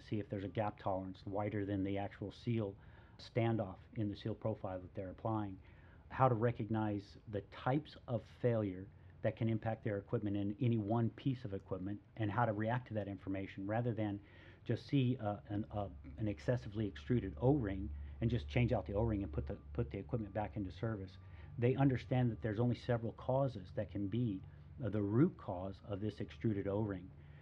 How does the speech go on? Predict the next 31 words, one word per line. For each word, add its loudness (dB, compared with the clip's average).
so, 2
uh, -2
or 6
excessively -2
extruded -2
O-ring. -2
So 8
they 8
know 10
what 4
action 0
to -2
take -2
to 0
safeguard 2
their -2
equipment 0
from 10
the 8
word 4
go, 4
you -4
know, -4
and 4
this 4
is -4
based, 0
this -2
is -2
just -2
really 2